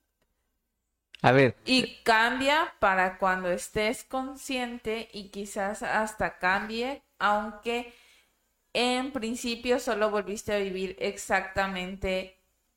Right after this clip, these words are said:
Speaker 2: ese fragmento de tu vida pasada, según los más afines a la literatura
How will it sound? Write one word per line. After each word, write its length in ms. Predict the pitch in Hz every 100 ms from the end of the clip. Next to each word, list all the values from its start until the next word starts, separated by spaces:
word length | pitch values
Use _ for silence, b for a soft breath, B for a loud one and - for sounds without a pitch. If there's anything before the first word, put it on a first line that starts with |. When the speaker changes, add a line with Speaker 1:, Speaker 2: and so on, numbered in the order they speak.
| _ _ -
Speaker 2:
ese 460 | 208 214 - 220
fragmento 880 | 214 190 170 - 180 185 190 185 - _ _ _ _ _
de 160 | 190 190
tu 80 | 180
vida 300 | 175 170 170
pasada, 500 | 160 - - - - -
según 600 | - 226 202 196 226 285 330 _ -
los 520 | 196 202 - - _
más 440 | 185 202 214 226 -
afines 760 | 202 214 208 196 208 214 240 - -
a 80 |
la 160 | 196 180
literatura 1000 | 175 175 180 175 175 - 214 220 220